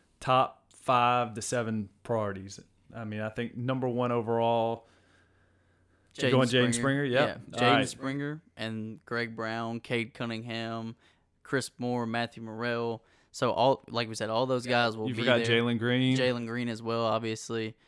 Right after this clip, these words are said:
Speaker 2: Um, so with all those guys, that's, this is when you cast a wide net, and then also you get to see these guys in action against the best players in the country.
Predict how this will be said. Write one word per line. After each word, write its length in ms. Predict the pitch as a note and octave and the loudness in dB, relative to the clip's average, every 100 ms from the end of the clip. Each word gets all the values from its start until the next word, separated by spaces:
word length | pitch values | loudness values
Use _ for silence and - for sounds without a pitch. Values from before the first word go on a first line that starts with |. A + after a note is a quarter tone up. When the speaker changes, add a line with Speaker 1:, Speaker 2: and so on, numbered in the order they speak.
| _ _ | _ _
Speaker 2:
Um, 340 | A#2+ A2+ G#2+ A2 | -4 -2 -4 -8
so 160 | - C3 | -2 0
with 140 | A#2+ | 2
all 160 | C3 D3 | 2 2
those 240 | C#3 B2+ | 0 -2
guys, 500 | B2+ B2+ C#3+ C#3+ B2 - | -2 0 0 -2 -6 -4
that's, 380 | A#2+ B2+ - - G#2+ | -2 -2 -4 -12 -16
this 340 | G2+ A#2+ - | -12 -12 -10
is 60 | B2 | -8
when 200 | C3 B2 | -4 -4
you 80 | |
cast 380 | A2 B2+ B2+ - | -4 -4 -4 -6
a 20 | |
wide 300 | A#2+ A#2 A#2 | -6 -4 -4
net, 360 | A#2+ B2 C#3 - _ | -4 -6 -8 -10 _
and 180 | A2 A2 | -6 -4
then 440 | A2+ A2 A2 A2 - _ _ _ | -4 -4 -6 -8 -12 _ _ _
also 300 | A#2+ B2 D3 | -4 -2 -2
you 160 | C3 B2 | -4 -4
get 140 | C3+ | -6
to 80 | - | -6
see 140 | C#3 | -6
these 180 | A#2+ A2+ | -6 -4
guys 260 | A#2+ A#2 A2+ | -2 -2 -2
in 80 | |
action 320 | A2+ A2+ - A2+ | -2 -2 -4 -6
against 420 | A2+ G#2+ - - _ _ _ | -4 -6 -8 -14 _ _ _
the 160 | B2+ | -6
best 240 | A#2+ A2 - | -2 -4 -4
players 300 | A#2 A2+ A2+ | -8 -8 -10
in 40 | |
the 80 | A2+ | -14
country. 460 | - A#2 - - | -12 -14 -12 -14